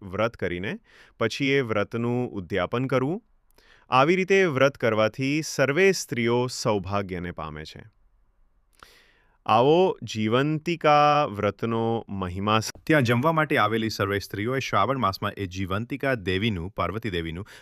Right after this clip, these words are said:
વ્રત કરવાનો સંકલ્પ કર્યો. આ જીવંતિકા વ્રત કરનારના ઘરમાં હંમેશા સુખ, શાંતિ અને સંપત્તિ વૃદ્ધિ પામે છે. અને એ જ વ્રત જો ભગવાનના સંબંધથી અને એની પ્રસન્નતાર્થે કર્યું હોય, તો આ લોકમાં પણ સુખ શાંતિ મળે છે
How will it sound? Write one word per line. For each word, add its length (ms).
વ્રત 260
કરવાનો 340
સંકલ્પ 480
કર્યો. 320
આ 100
જીવંતિકા 480
વ્રત 220
કરનારના 440
ઘરમાં 300
હંમેશા 720
સુખ, 280
શાંતિ 400
અને 160
સંપત્તિ 440
વૃદ્ધિ 280
પામે 280
છે. 200
અને 120
એ 220
જ 80
વ્રત 160
જો 120
ભગવાનના 420
સંબંધથી 480
અને 120
એની 120
પ્રસન્નતાર્થે 800
કર્યું 320
હોય, 180
તો 100
આ 280
લોકમાં 400
પણ 160
સુખ 260
શાંતિ 320
મળે 240
છે 120